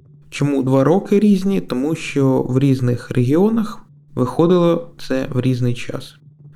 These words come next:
Тобто це музика з гри. Зараз вже ця гра теж вважається ретро, хоча в цю категорію вона перейшла відносно недавно. В основному сполучення слів ретро-гра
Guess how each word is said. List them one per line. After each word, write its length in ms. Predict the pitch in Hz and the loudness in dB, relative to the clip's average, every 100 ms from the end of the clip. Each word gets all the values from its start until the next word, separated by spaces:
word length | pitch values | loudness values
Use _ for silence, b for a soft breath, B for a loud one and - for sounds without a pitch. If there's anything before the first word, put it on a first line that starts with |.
| - | -10
Тобто 220 | 120 123 | -6 -4
це 280 | 123 233 233 - | 0 0 0 -4
музика 420 | 160 170 - 135 | -2 -2 -2 -2
з 60 | 113 | 0
гри. 260 | 110 123 - - _ - - - - | 0 -2 -4 -14 _ -20 -20 -16 -4
Зараз 340 | 143 208 151 | 0 2 2
вже 180 | 123 131 | 2 0
ця 180 | 127 127 | 0 0
гра 320 | 123 120 120 | 2 2 2
теж 600 | - 139 120 - - - | 0 0 0 -2 -6 -6
вважається 680 | 127 127 123 120 120 - 147 | -4 0 2 2 0 0 2
ретро, 420 | 208 220 - 226 - - _ - | 2 0 -4 -6 -8 -20 _ -14
хоча 400 | - 139 - 196 | -6 -6 -2 0
в 100 | 185 | 0
цю 400 | - - 151 165 | -6 -6 0 0
категорію 1000 | 160 - 135 127 127 165 170 156 147 - 139 | 0 -4 -2 0 2 2 2 2 0 -4 -6
вона 280 | 123 123 143 | -2 0 0
перейшла 500 | 135 - 120 - 202 | -2 -2 -2 0 0
відносно 480 | 147 120 139 - 123 | 0 0 -2 -2 -2
недавно. 480 | 123 123 123 135 143 - - - - _ - - | 0 -2 -4 -6 -10 -12 -18 -20 -20 _ -20 -8
В 40 | - | -6
основному 800 | 262 170 190 262 240 233 - - | -4 -2 2 2 2 -2 -6 -18
сполучення 840 | - 151 151 143 - 131 120 127 | -8 -2 2 0 0 -2 -2 -6
слів 460 | - - 135 123 - - - | -8 0 0 0 -6 -12 -4
ретро-гра 720 | 127 123 127 120 147 277 | -2 0 0 0 0 0